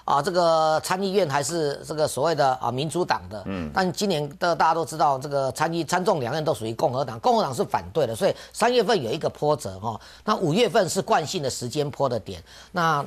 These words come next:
Speaker 1: 这个就要看看中国股市能不能一路拉到，啊，明年的前半年了哈。好，那我们，那我们应该这样讲说。呃，最近大家应该知道说，我一直要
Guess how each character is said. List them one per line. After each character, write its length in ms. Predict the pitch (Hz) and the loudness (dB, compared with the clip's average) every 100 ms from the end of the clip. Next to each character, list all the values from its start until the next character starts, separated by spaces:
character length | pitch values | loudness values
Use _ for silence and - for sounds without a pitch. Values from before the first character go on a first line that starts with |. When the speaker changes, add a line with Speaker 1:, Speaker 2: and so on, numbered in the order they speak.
| - | 2
Speaker 1:
这 100 | 175 | 4
个 80 | |
就 140 | 139 147 | 6 4
要 40 | |
看 160 | 143 151 | 4 2
看 160 | 156 | 0
中 220 | 131 170 165 | 2 0 2
国 160 | 123 | 2
股 160 | 120 104 | 0 -4
市 160 | - | -6
能 160 | 127 123 | -4 -2
不 80 | 156 | -2
能 100 | 127 - | -2 -6
一 120 | - 123 | -8 -4
路 160 | 151 | 0
拉 120 | 151 | 2
到， 180 | 143 151 | 4 2
啊， 200 | 120 104 98 | 2 -4 -12
明 160 | 131 135 | -10 -6
年 140 | 139 | -6
的 80 | 113 | -6
前 240 | - 107 | -6 -8
半 240 | 123 160 104 | -2 -2 -2
年 140 | 90 85 | -8 -12
了 60 | |
哈。 180 | 101 110 - - - - | -8 -8 -10 -16 -16 0
好， 160 | 202 | 2
那 140 | 285 320 | 4 4
我 80 | 160 | 2
们， 160 | 165 - - - - - - - - - - | 0 -6 -18 -20 -20 -20 -20 -20 -20 -18 0
那 100 | 254 294 | 0 2
我 80 | 233 | 2
们 60 | 196 | 4
应 60 | |
该 140 | 262 247 | 4 4
这 80 | |
样 100 | 240 | 2
讲 180 | 139 107 | 0 -6
说。 260 | 107 151 156 - - - _ _ | 0 2 2 -2 -20 -20 _ _
呃， 200 | 156 156 | 4 4
最 180 | 156 262 | 4 4
近 160 | 214 | 4
大 140 | 190 202 | 4 4
家 80 | 190 | 2
应 80 | |
该 160 | 185 175 | 2 2
知 140 | 180 | 2
道 180 | 170 160 | 2 2
说， 380 | 131 156 156 151 | 2 4 4 2
我 140 | 135 127 | -2 -2
一 140 | 202 | 0
直 220 | 151 120 | -2 0
要 140 | 147 | 2